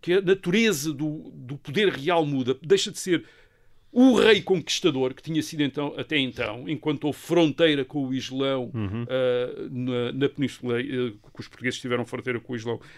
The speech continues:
Speaker 1: na Península Ibérica, para ser um rei organizador do reino.
Speaker 2: Certo.
Speaker 1: É verdade que o pai dele, o Dom Afonso segundo, já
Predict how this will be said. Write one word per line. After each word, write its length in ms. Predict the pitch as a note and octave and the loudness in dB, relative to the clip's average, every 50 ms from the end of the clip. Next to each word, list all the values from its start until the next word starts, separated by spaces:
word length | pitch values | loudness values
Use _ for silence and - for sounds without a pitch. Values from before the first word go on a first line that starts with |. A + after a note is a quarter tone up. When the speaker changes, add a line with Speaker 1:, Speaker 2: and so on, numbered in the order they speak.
| - - | -12 -4
Speaker 1:
na 140 | - C3 A#2+ | -2 -2 -2
Península 380 | A#2+ - B2 G#2+ - - C3 B2+ | -2 -4 -8 -8 -4 -4 -4 -2
Ibérica, 760 | - - B2 A#2+ A#2+ A#2+ A#2 C3 C3+ D3 D#3 D3+ - E3+ - - - - - _ _ | -2 -4 -4 -4 -4 0 0 2 2 2 0 -2 -6 -8 -12 -14 -16 -20 -20 _ _
para 300 | - G#3+ G#3+ G#3+ G#3 G3 | 4 6 6 8 8 6
ser 420 | F#3+ - - F#3+ F#3+ F#3 F#3+ F#3 F#3 - - - | 4 2 0 2 4 4 4 4 2 -2 -4 -2
um 220 | F3 F3+ G3 F#3+ | 0 2 2 2
rei 340 | D#3 D3+ D#3+ F3 F#3 F#3+ G3 - | 2 2 4 4 4 2 2 0
organizador 1300 | A#3 G3+ A3 A3+ F#3+ D3+ B2 F#3+ G3+ G3 F3+ F#3 G3+ G#3 G3 D#3 A#2 A#2 D3+ E3 D3+ B2 D#3 E3+ E3 D3 | 2 4 4 4 4 2 0 0 2 2 2 2 0 0 -2 -2 0 2 4 4 4 4 4 4 4 2
do 160 | C3 B2 C3 | 0 -2 -4
reino. 360 | A#2+ A2+ A2 A2 G2+ F#2 E2+ - | -4 -6 -6 -6 -6 -6 -8 -10
Speaker 2:
Certo. 280 | - G#2 F#2+ - - | -12 -14 -12 -8 -8
Speaker 1:
É 60 | E3 | -8
verdade 320 | D3+ E3+ E3 G#3 A3 G#3 - | -6 -4 0 0 0 0 -2
que 80 | - | -6
o 40 | F#3+ | -6
pai 220 | - F3+ E3 D#3+ D3+ | -2 0 2 2 2
dele, 140 | D3 D#3+ | 2 2
o 180 | E3 D3 B2+ A#2 | 0 0 -2 -2
Dom 180 | A2 B2 C3+ B2+ | -4 -4 -4 -4
Afonso 260 | - D3 C3+ - - | -4 -8 -10 -10 -8
segundo, 200 | C3 C3+ D3+ D3 | -6 -6 -6 -4
já 160 | C3 C3+ B2+ | -4 -6 -6